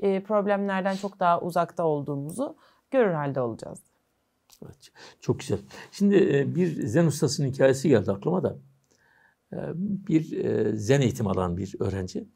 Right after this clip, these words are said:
Speaker 2: Uzun yıllar işte birçok şey öğreniyor, araştırıyor falan. İşte sınava,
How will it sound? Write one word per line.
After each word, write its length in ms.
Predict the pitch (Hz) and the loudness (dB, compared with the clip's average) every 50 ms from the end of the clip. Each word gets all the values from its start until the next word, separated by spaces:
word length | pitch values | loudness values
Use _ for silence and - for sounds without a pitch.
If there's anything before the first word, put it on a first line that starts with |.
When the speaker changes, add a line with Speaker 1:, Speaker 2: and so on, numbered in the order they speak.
| - | -10
Speaker 2:
Uzun 220 | - 131 127 143 131 | -8 -8 -6 -4 -4
yıllar 280 | 120 110 98 104 101 | -4 -4 -4 -6 -6
işte 240 | 98 - - - 110 | -8 -8 -8 -6 -6
birçok 260 | 107 104 - 95 - | -6 -4 -6 -8 -8
şey 140 | - - - | -6 -6 -2
öğreniyor, 420 | - - 113 110 - 110 123 120 117 | 0 0 0 0 0 -2 -2 -2 -2
araştırıyor 460 | 110 110 - - - - - 127 - | -2 -2 -4 -4 -12 -10 -10 -10 -8
falan. 240 | - - - 196 - - _ _ _ _ | -8 -10 -10 -10 -10 -14 _ _ _ _
İşte 180 | - - 170 | -12 -10 -10
sınava, 540 | 170 - - - 170 139 127 117 98 90 - | -8 -6 -2 2 4 6 8 8 6 4 -2